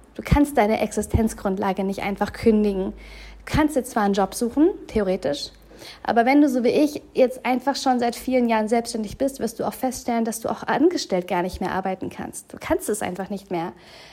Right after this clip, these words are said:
weil man es nicht mehr will. Weil man als Selbstständiger einfach eine ganz andere Arbeitsweise hat. Man hat eine ganz andere Haltung, mit der man an die Arbeit geht. Man hinterfragt viel mehr. Man hinterfragt viel mehr Strukturen, man hinterfragt viel mehr die Dinge, die man tun soll.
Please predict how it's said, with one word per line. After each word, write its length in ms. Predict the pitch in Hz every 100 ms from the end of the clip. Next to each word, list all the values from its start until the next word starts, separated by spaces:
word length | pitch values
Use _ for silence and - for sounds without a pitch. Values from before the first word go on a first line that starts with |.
| -
weil 120 | 220
man 120 | 214
es 120 | 208 233
nicht 180 | -
mehr 140 | 220 202
will. 280 | 233 220 - - - - - _ -
Weil 140 | 220
man 160 | 226 -
als 260 | 202 -
Selbstständiger 680 | 226 226 - - 220 226 226
einfach 300 | - 220 220 233
eine 120 | 233 -
ganz 320 | 247 277 262
andere 400 | 220 240 226 233
Arbeitsweise 600 | 247 269 262 208 196 214
hat. 140 | 208 208
Man 100 | 202
hat 120 | 208
eine 120 | 226
ganz 260 | 233 233 -
andere 580 | 220 226 226 220 220 220 - - - _ _ -
Haltung, 560 | - 226 311 320 208 202
mit 160 | 208
der 100 | 226
man 120 | 220
an 200 | - 208
die 120 | 208 -
Arbeit 360 | 208 214 208
geht. 160 | 208 208
Man 120 | 220
hinterfragt 720 | 233 233 220 - 226 262 269
viel 220 | - 220
mehr. 320 | 202 190 196 208 - - - -
Man 140 | 233
hinterfragt 580 | 220 233 220 - 233 233
viel 160 | - 233
mehr 140 | 220
Strukturen, 600 | 220 - 226 - 254 247
man 140 | 220 220
hinterfragt 640 | 208 220 - 220 226 226
viel 180 | 247 233
mehr 180 | 220 208
die 140 | 202
Dinge, 280 | 247 285 233
die 80 | 240
man 200 | 220 226
tun 280 | 247 240
soll. 260 | 226 220